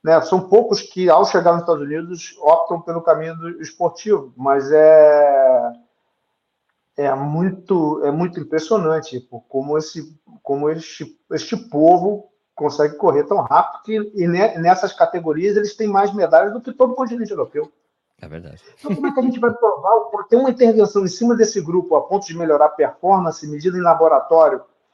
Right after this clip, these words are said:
Speaker 1: de uma maneira que eles não estão habituados a correr, e que já a, a, a, de não individualizada, né? Porque o cara escolhe o tênis dele por, por, por, por, baseado em vários cri-,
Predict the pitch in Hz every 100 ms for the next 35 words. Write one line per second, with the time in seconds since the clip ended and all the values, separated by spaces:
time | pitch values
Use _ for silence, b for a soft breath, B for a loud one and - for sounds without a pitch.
0 | _ _ 139 170 165 156 180 175 - 170
1 | 165 160 156 175 - 185 175 185 170 170
2 | 180 180 175 170 151 160 147 117 _ _
3 | _ _ 165 165 - 214 160 185 190 185
4 | 147 - _ _ _ _ _ - 160 160
5 | 156 160 151 156 156 151 147 160 175 240
6 | 220 196 208 196 190 143 160 175 160 135
7 | 135 160 165 - _ - 160 269 330 -
8 | 294 285 - _ 262 220 151 185 262 370
9 | 370 381 381 _ _ - 392 370 359 -
10 | _ 330 349 302 - - 247 190 240 240
11 | 247 254 381 392 370 311 180 208 277 -
12 | - 175 160 156